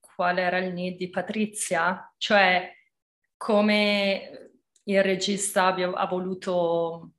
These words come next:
eh, portray, ehm, f-, cosa,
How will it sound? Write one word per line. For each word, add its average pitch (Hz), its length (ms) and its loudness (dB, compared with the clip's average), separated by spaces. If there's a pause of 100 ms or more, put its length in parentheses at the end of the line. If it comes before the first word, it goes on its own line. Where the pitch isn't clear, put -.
(1700)
eh, 170 220 -4
portray, - 840 -2 (300)
ehm, - 840 -10
f-, - 260 -20
cosa, 202 380 0